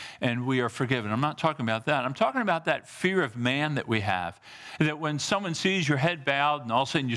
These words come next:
want to stop praying, or, or that kind of sense of shame that comes from an embarrassment to be associated with the gospel. Now,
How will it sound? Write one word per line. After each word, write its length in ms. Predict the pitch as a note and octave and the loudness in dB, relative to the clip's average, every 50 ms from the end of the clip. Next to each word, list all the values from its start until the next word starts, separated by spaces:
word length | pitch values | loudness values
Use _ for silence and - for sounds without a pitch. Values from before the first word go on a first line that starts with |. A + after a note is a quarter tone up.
| - - - | -2 -2 0
want 220 | A#2+ A#2 A#2 A#2 | 2 2 2 0
to 60 | A2+ | -2
stop 340 | - - C3+ A#2+ A#2+ - - | -2 -2 -2 -2 -4 -8 -4
praying, 360 | - C3+ B2+ A2+ G2+ F2+ F2+ | -2 0 0 0 0 -2 -2
or, 120 | F#2 F#2+ - - - - - | -2 -2 -4 -4 -10 -6 -2
or 100 | - C#3+ | -2 0
that 280 | C#3+ C#3+ C#3+ D#3 - - | 2 0 -2 -2 -6 -6
kind 320 | - F3+ F3+ F3+ F#3 F3 | -2 -2 -2 0 0 0
of 120 | C3+ C3 A#2 | -2 -2 -2
sense 400 | - - F3 E3 F3 E3+ - - | -2 0 0 0 0 0 0 0
of 100 | C3 A2+ | 0 0
shame 520 | - - - - E3+ E3 F3+ F#3 F3+ D#3+ | 0 0 0 0 0 0 2 2 0 0
that 180 | C3 A2+ A2+ - | 0 0 -2 0
comes 320 | - D#3+ D#3 D3+ D#3+ D3 | 2 2 2 2 0 -2
from 180 | - - B2+ A#2 - - - - - | -2 -2 -2 -2 -4 -8 -16 -4 0
an 120 | D#3+ D#3+ D#3 | 0 2 2
embarrassment 840 | D3+ C#3+ B2 G#2 C#3 C#3+ D#3 E3+ F#3 F#3 E3 - - B2+ G#2 F2+ G2 - _ _ _ - - _ _ | 2 0 0 0 2 2 2 2 2 0 -2 -2 -2 -2 -2 -2 -4 -8 _ _ _ -20 -20 _ _
to 120 | - - C#3 | 0 0 2
be 180 | B2 C3+ C3 | 2 2 0
associated 540 | B2+ A#2 - - C3 C3 C3 - C3+ A#2+ A#2 | 0 -2 0 0 0 0 2 0 -2 -2 0
with 100 | G2+ B2 | -2 -4
the 80 | - - | -2 0
gospel. 400 | - F3+ G3 G3+ - - - C#3+ | 2 2 2 2 0 -2 -2 0
Now, 180 | D3 D3 C#3+ | 0 0 0